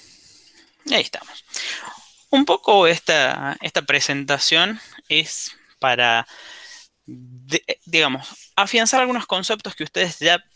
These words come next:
traen, seguramente, de estructu-, de algoritmos, eh, o de algún otro lenguaje que hayan visto. Tratar de migrarlo un poco a lo que es el lenguaje de programación C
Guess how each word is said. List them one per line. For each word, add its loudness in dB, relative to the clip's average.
traen, 4
seguramente, -2
de -2
estructu-, -6
de 2
algoritmos, -4
eh, 2
o 2
de 0
algún -2
otro -6
lenguaje -4
que 0
hayan -2
visto. 0
Tratar 2
de 2
migrarlo 2
un -8
poco -6
a -2
lo -4
que 2
es -8
el -4
lenguaje -4
de -8
programación 0
C 0